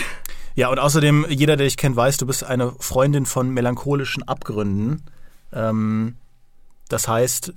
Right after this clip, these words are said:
Speaker 2: Horror müsste das ja eigentlich genau repräsentieren.
Speaker 1: Das stimmt, aber eher so ein bisschen diese, äh, subtile Lovecraft-Horror und weniger dieser Jumpscare, ich schmeiß dir Blut ins Gesicht Horror.
Speaker 2: Okay, aber ich finde, wir sollten auf jeden Fall in die Diskussion hier so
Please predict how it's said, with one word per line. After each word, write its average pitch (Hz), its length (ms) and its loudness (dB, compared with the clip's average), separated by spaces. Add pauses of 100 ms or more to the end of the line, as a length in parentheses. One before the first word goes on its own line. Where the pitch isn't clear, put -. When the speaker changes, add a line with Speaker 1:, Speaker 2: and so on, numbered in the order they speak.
(120)
Speaker 2:
Horror 127 280 0
müsste 131 200 -4
das - 140 -4
ja - 80 -6
eigentlich 123 220 -6
genau 117 220 -2
repräsentieren. 120 840 -4 (840)
Speaker 1:
Das 262 240 -6
stimmt, 220 320 -2
aber 196 160 0
eher 269 200 -2
so 247 100 -8
ein 220 40 -8
bisschen 254 300 -8
diese, 214 420 -2 (200)
äh, 196 480 -2
subtile 214 800 -6
Lovecraft-Horror 196 1040 -4
und 180 200 -6
weniger 196 420 -4
dieser 175 520 -6
Jumpscare, 185 880 -6
ich 175 160 -10
schmeiß 196 300 -6
dir 185 100 -6
Blut 175 300 -10
ins 151 180 -14
Gesicht 151 320 -16
Horror. - 300 -16 (320)
Speaker 2:
Okay, - 200 -6
aber 123 180 4
ich 151 160 -2
finde, 165 180 4
wir 135 80 2
sollten 143 300 4
auf 147 140 -4
jeden 143 120 2
Fall 139 220 4
in 143 80 -4
die 127 80 0
Diskussion 131 520 0
hier 131 380 4
so 123 360 0